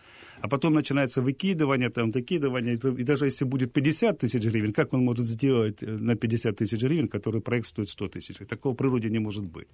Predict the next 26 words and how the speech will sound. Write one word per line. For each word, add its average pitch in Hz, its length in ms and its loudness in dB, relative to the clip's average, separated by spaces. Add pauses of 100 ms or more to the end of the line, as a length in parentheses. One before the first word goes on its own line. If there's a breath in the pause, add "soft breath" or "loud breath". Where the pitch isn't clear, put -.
(320 loud breath)
То - 80 0
же 151 80 2
самое 151 300 4
появляется 135 400 2
и, 123 180 -2
и, 139 240 0 (120)
и 135 80 4
по 127 160 0
стройке. 107 560 -4 (280 loud breath)
Вот 143 120 2
эта, 165 260 2 (240)
э, 127 320 4 (440)
экономика, 175 640 4
я 131 160 2
вам 151 220 2
гарантирую, 120 760 0
обойдётся 143 460 0
для 127 160 2
страны 180 400 0
громадными 147 680 2
убытками, 101 540 -2
потому 139 340 0
что 98 240 -2 (260 loud breath)
сделают 160 400 2
дешёвый 151 420 0
проект, 208 600 -2